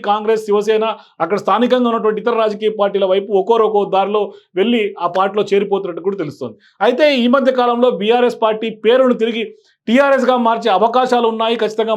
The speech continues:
మార్చాలి, మారిస్తేనే తెలంగాణలో భవిష్యత్తు ఉంటుంది అనేది కూడా కొంత నేతలు కామెంట్ చేసినటువంటి నేపథ్యంలో ఆ దిశగా పరిశీలిస్తున్నారనేది కూడా కొంత సోషల్ మీడియాలో గత కొంతకాలంగా ఊహాగానాలు వైరల్ అవుతున్నాయి. అయితే ఇట్లాంటి సందర్భాల్లో ఇప్పటికే అక్కడ షట్టర్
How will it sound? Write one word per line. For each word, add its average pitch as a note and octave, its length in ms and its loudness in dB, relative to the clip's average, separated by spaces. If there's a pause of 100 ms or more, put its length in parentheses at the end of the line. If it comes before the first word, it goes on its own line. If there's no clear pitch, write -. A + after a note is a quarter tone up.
మార్చాలి, G#3+ 440 0 (320)
మారిస్తేనే A#3+ 480 2
తెలంగాణలో A3+ 480 -2
భవిష్యత్తు G#3+ 400 2
ఉంటుంది G3+ 400 -2
అనేది G3 220 -6
కూడా A3 120 2 (380)
కొంత G3 180 -2 (440)
నేతలు A#3 340 2
కామెంట్ A3 300 0
చేసినటువంటి F#3 480 -2
నేపథ్యంలో E3+ 380 -4
ఆ G#3 80 -4
దిశగా G#3+ 240 -2 (100)
పరిశీలిస్తున్నారనేది G3 760 -4
కూడా G#3+ 160 -2
కొంత G3 220 -4
సోషల్ F#3+ 280 -6
మీడియాలో F#3+ 280 -6 (400)
గత E3 180 -2
కొంతకాలంగా A3 600 0
ఊహాగానాలు G3 500 0
వైరల్ F#3 240 2
అవుతున్నాయి. A#2+ 260 -8 (280)
అయితే B3 240 4
ఇట్లాంటి C#4 320 0
సందర్భాల్లో A#3+ 520 2
ఇప్పటికే A#3 300 0
అక్కడ G#3+ 180 0
షట్టర్ A3+ 300 0